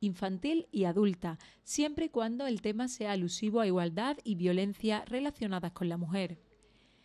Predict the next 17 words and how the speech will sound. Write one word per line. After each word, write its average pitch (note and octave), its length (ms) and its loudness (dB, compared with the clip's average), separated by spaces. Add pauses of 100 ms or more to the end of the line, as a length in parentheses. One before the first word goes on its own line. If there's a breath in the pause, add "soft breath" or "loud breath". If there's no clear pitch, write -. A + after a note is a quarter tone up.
(220 soft breath)
En A3+ 120 2
el A#3 100 0
caso D4+ 300 -2
de E4 80 2
la C4 80 2
categoría G#3 500 0
infantil, F#3+ 640 -2 (240 loud breath)
el G#3 160 2
tema D4 280 -2
será B3 260 -2
la C#4 140 0
relación A3 420 -2
igualitaria G#3+ 680 0
entre G3 240 0
niños F3+ 360 2
y E3+ 80 0
niñas. F3 580 -2